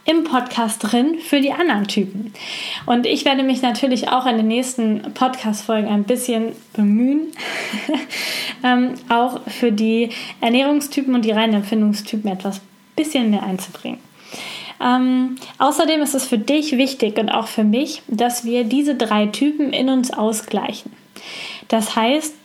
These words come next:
du kannst natürlich sagen, „Ich bin das und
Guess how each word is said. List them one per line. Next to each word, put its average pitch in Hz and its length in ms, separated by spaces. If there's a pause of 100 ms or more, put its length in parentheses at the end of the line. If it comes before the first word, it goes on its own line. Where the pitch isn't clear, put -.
(480)
du 240 160
kannst 320 420
natürlich 214 400
sagen, 208 280
„Ich 226 220
bin 214 160
das 320 400 (320)
und 262 480